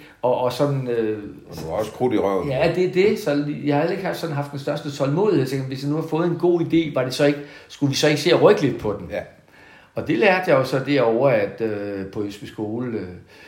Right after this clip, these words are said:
Speaker 1: med gode, øh, kollegers hjælp, at, øh, det kan godt tage lidt tid, inden vi er helt klar.
Speaker 2: Ja.
Speaker 1: Og det er ikke, fordi vi ikke er klar til dine idéer,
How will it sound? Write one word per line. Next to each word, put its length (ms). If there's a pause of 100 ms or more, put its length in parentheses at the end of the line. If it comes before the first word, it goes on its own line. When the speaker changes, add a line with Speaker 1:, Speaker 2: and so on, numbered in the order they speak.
(300)
Speaker 1:
med 160
gode, 360
øh, 80
kollegers 400
hjælp, 380
at, 280
øh, 340 (1080)
det 80
kan 120
godt 220
tage 180
lidt 180
tid, 440 (240)
inden 380
vi 140
er 40
helt 340
klar. 500 (100)
Speaker 2:
Ja. 100 (1200)
Speaker 1:
Og 100
det 60
er 20
ikke, 100
fordi 200
vi 120
ikke 160
er 40
klar 420
til 200
dine 200 (100)
idéer, 380